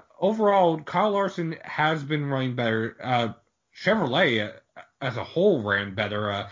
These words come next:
at one point, the entire top seven was Chevrolet. Uh, Jimmy Johnson led ten laps early, but he never fell outside the top five throughout the entire race. And the last time he did that,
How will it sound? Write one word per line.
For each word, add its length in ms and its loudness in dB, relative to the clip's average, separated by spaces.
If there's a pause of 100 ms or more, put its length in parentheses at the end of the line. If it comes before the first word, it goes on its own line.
(160)
at 180 -2
one 240 0
point, 260 -2
the 100 0
entire 360 0
top 340 -2
seven 400 -4
was 140 -6
Chevrolet. 760 -8 (680)
Uh, 120 -8 (180)
Jimmy 280 2
Johnson 540 -2
led 200 -2
ten 380 -6 (120)
laps 540 -6 (420)
early, 520 2 (800)
but 160 0
he 160 -2
never 240 0
fell 240 -2
outside 420 -2
the 40 -10
top 280 -6
five 440 -4
throughout 300 -2
the 80 -2
entire 340 0
race. 360 2
And 100 -4
the 60 -4
last 340 -2
time 220 2
he 180 2
did 280 0
that, 380 -4